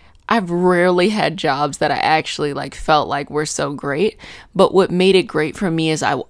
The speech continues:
I always had something that I was getting out of it. Like, before this role, I was in another role where they just, they paid for my master's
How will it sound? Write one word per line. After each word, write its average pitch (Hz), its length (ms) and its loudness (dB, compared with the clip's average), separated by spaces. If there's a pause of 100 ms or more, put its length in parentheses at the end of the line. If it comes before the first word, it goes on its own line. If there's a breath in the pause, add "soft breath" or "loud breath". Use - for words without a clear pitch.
I 180 200 0
always 165 340 4
had 185 220 -6
something 135 400 -6
that 131 100 -6
I - 60 -4
was - 120 -10
getting 131 280 -8
out 156 200 -2
of 160 140 -2
it. 160 240 -2 (720)
Like, 180 280 -2
before 175 400 2
this 175 260 -2
role, 160 380 0
I 151 160 0
was 160 160 -2
in 151 80 -2
another 147 340 0
role 156 340 0
where 147 140 0
they 156 140 -4
just, 196 180 -4 (220)
they 165 100 2
paid 208 320 -4
for 190 120 -6
my 180 120 -4
master's 175 640 -6